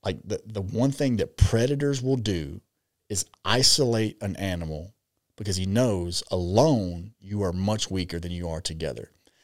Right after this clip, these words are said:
And so what we do is we discount the strength we have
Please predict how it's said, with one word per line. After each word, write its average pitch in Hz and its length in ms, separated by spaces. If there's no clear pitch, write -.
And 120 100
so 104 140
what 101 240
we 143 160
do 143 160
is 104 140
we 127 100
discount 139 720
the 113 140
strength - 760
we 104 160
have 92 840